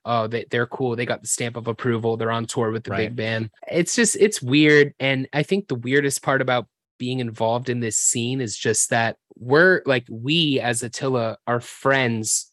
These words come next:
Speaker 1: as in close friends with almost every single band, like, there is, like, from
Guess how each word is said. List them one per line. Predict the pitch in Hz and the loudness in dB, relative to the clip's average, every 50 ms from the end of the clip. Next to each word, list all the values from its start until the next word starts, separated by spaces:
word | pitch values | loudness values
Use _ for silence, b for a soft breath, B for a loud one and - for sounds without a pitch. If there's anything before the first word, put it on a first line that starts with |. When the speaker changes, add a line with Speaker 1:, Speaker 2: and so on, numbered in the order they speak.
| _ - | _ -6
Speaker 1:
as | - 123 127 120 123 | -2 0 0 0 0
in | 123 117 113 110 | -2 -2 -2 -4
close | - - 147 139 135 127 - - | -4 -2 0 0 2 2 0 -2
friends | - 135 127 120 113 110 110 104 - - | 0 0 0 0 0 -2 -4 -8 -8 -8
with | 107 117 110 107 - - _ b b b b b b b b b - | -6 -4 -4 -4 -6 -8 _ b b b b b b b b b 0
almost | 156 156 160 180 190 185 170 147 - - - - - | 2 4 4 6 6 6 4 4 2 -2 -4 -2 -2
every | 131 139 131 135 139 139 131 | 0 0 0 0 0 -2 -2
single | - - - 139 135 131 123 123 117 | -2 -4 -4 -2 -2 -2 0 -2 -2
band, | 110 104 107 - 107 107 117 113 107 101 98 101 101 - | -4 -6 -6 -4 -4 -2 -2 -2 -4 -4 -6 -10 -10 -6
like, | - 120 107 101 - 110 | -4 -4 -4 -4 -4 -6
there | 104 107 113 113 107 110 | -2 0 2 2 4 2
is, | 110 98 - - - - - | 2 0 -2 -6 -6 -6 -6
like, | 117 113 107 104 - | -4 -4 -4 -6 -6
from | - - - 131 123 120 120 117 117 117 | -10 -6 -2 0 2 2 2 0 -2 -4